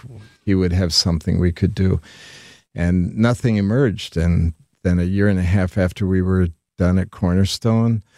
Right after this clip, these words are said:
Mark Jobe, the new, new then president of, of Moody, called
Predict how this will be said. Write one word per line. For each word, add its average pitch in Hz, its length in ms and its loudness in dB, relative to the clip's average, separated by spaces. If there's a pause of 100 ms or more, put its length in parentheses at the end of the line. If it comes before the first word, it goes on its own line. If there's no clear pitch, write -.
(480)
Mark 95 260 2
Jobe, 104 440 0
the 101 80 -2
new, 95 180 2 (140)
new 98 220 2
then 95 360 2
president 98 640 0
of, 87 120 -2 (260)
of 87 240 0
Moody, 95 340 2
called 110 540 -2